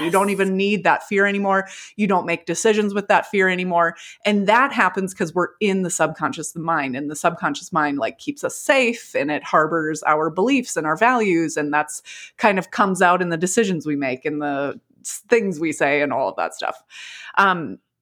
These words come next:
Speaker 1: so we access that in the subconscious mind. Are we accessing past lives?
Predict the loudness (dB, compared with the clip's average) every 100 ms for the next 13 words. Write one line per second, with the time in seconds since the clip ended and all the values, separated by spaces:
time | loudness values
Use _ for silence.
0 | _ -14 -4 2 4 4 2 0 2 4
1 | 2 2 0 2 2 2 -2 -4 0 -2
2 | -2 -2 -2 -2 -4 -16 -12 -2 0 2
3 | 0 0 2 2 2 0 0 0 -2 -2
4 | 2 2 2 -2 2 4 4 2 -4 -8
5 | -18